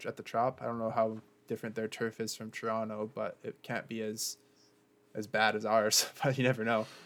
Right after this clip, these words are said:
Um, but just to keep him off the field for a couple days, let him get his swings in, in a game, and then maybe get him back into that,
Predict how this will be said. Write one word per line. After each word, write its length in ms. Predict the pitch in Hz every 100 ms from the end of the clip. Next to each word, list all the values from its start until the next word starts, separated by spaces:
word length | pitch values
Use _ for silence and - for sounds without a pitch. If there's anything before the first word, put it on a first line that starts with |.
| -
Um, 560 | 110 117 113 113 113 113 135
but 180 | 117
just 180 | 117 131
to 60 | 131
keep 200 | 139 123
him 80 | 120
off 200 | 117 -
the 80 |
field 340 | 95 113 113 113
for 120 | 117
a 60 | 107
couple 200 | 110 107
days, 240 | 107 107
let 100 | 113
him 80 | 110
get 140 | 110 110
his 140 | -
swings 400 | - 113 117 113
in, 280 | 107 107 107
in 80 | 107
a 40 |
game, 300 | - 104 107
and 100 | 107
then 140 | 107
maybe 180 | 107 104
get 140 | 104 107
him 80 |
back 300 | 107 104 110
into 220 | 117 - 110
that, 280 | 107 107